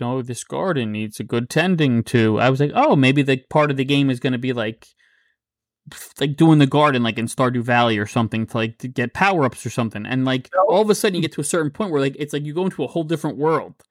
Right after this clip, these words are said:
Speaker 1: It's like
Speaker 2: Yeah.
Speaker 1: you're completely away from the beginning of the game
Speaker 2: And, and
Speaker 1: completely.
Speaker 2: then, and then the, and then that's when the controls get completely different. That dog was annoying me, though.
Speaker 1: Which one?
Speaker 2: Because I'd, like, go, the, the dog that
Speaker 1: Oh,
Speaker 2: follows
Speaker 1: yeah.
Speaker 2: you around.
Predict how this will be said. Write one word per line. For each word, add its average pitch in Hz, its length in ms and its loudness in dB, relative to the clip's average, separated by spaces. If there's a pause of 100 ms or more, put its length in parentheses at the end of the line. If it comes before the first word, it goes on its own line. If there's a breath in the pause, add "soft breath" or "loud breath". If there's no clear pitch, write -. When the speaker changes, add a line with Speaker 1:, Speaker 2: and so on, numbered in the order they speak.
(280 soft breath)
Speaker 1:
It's - 200 -10
like 175 100 6
Speaker 2:
Yeah. 151 280 2
Speaker 1:
you're 185 240 -4
completely 185 480 -2
away 165 280 0
from 143 300 -8
the 135 80 -6
beginning 143 380 -6
of 131 60 -10
the 135 80 -8
game 139 160 0
Speaker 2:
And, 202 120 2
and 123 120 -12
Speaker 1:
completely. 208 400 2
Speaker 2:
then, - 80 -10
and 196 100 2
then 208 120 4
the, 202 240 2 (100)
and 185 120 2
then 185 160 2
that's 175 240 0
when 180 120 0
the 170 80 -2
controls 180 360 -2
get 147 200 -12
completely 170 400 -6
different. 170 260 -6 (300 soft breath)
That 190 420 -4
dog 214 380 2
was 175 160 2
annoying 156 500 -2
me, 127 140 -10
though. 110 320 -8 (500)
Speaker 1:
Which - 220 -10
one? 180 80 0
Speaker 2:
Because 196 160 4
I'd, 196 120 2
like, 196 140 2
go, 190 340 -6
the, 190 180 0
the 202 180 0
dog 208 300 -2
that 151 100 4
Speaker 1:
Oh, 139 40 2
Speaker 2:
follows 190 300 2
Speaker 1:
yeah. 175 60 -4
Speaker 2:
you 170 80 0
around. 165 320 -4